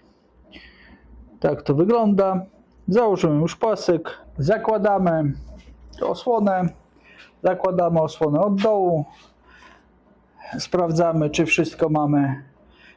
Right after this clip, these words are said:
przykręcone, podpięte z dołu. Wszystko, narzucamy koło i zjeżdżamy już na dobre na dół.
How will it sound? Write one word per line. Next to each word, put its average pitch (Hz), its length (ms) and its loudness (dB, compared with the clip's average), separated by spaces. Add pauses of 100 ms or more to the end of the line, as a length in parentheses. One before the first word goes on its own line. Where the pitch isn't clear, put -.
przykręcone, 196 760 0
podpięte 135 840 -2 (160)
z 135 100 -4
dołu. 135 480 0 (580)
Wszystko, 160 640 -2 (100)
narzucamy 147 540 -2
koło 160 460 0 (480)
i 262 140 2
zjeżdżamy 175 640 2
już 131 180 -4
na 147 120 2
dobre 131 440 0 (380)
na 175 200 2
dół. 147 340 0